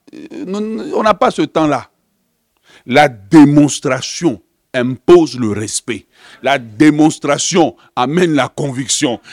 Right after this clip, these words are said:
La démonstration amène les âmes au royaume de Dieu. Quelqu'un dit Amen. Comment prier ? Si vous voulez produire les résultats, priez régulièrement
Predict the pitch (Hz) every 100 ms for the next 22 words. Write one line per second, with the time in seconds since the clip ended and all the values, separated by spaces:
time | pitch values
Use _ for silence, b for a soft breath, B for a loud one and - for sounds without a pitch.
0 | B 131 131 101 170 160 160 - 156 151
1 | 226 214 - b - 131 156 143 123 131
2 | 139 147 120 117 110 117 107 101 90 95
3 | 78 123 123 139 113 117 101 95 87 80
4 | 71 _ _ _ _ _ _ _ - 160
5 | 180 175 - 113 95 80 _ _ _ _
6 | _ _ _ _ _ _ _ _ _ _
7 | _ _ - _ _ _ _ _ _ _
8 | _ _ _ _ - - 254 180 151 170
9 | - 131 127 139 117 110 98 101 117 180
10 | _ _ _ _ _ _ _ _ _ _
11 | _ _ 151 180 226 180 135 127 117 110
12 | 104 127 185